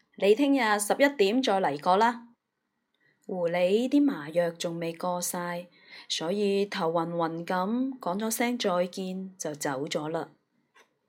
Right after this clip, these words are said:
喺返屋企嘅路上，佢心諗：「等我隻牙裝返好之後，食咗德索托醫生夫婦，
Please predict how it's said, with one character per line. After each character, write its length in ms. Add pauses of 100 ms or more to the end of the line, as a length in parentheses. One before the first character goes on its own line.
(460)
喺 180
返 300
屋 140
企 140
嘅 120
路 240
上， 580 (220)
佢 160
心 180 (160)
諗： 380 (1400)
「等 400
我 60
隻 120 (120)
牙 100 (340)
裝 300
返 260
好 220
之 240
後， 480 (340)
食 220 (100)
咗 220
德 80
索 280
托 220
醫 160
生 240
夫 280
婦， 640